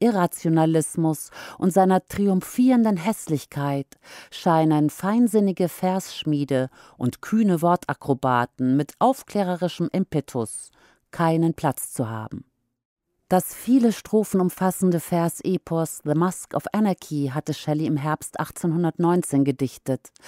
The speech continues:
als er mit seiner Frau, der Schriftstellerin und Autorin des Romanes Frankenstein, Mary Shelley, in Italien weilte.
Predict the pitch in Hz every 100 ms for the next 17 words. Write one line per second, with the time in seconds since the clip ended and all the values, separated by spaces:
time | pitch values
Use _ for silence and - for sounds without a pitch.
0 | - - - 190 208 214 - 190 185 175
1 | - 147 170 214 - 147 - - - -
2 | - 170 165 175 113 135 131 - - 160
3 | 156 151 143 - 147 147 139 139 139 -
4 | 170 196 - 160 - 151 147 147 147 -
5 | - - - 185 220 202 151 - 147 135
6 | 131 127 - - 170 175 165 151 131 117
7 | 110 98 95 85 -